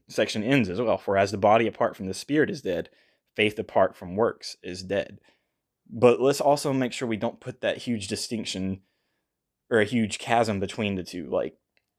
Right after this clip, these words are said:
you can't just have works. Works by itself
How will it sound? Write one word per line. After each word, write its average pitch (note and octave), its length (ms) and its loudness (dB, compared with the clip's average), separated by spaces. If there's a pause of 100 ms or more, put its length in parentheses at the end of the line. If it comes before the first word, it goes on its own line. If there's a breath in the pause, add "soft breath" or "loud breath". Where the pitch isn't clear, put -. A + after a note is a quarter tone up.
(100)
you A#2 120 -4
can't G#2+ 400 -4
just G#2+ 300 2
have F#2+ 220 -2
works. - 520 -8 (380)
Works A#2+ 280 4
by F#2 200 0
itself F2+ 580 -4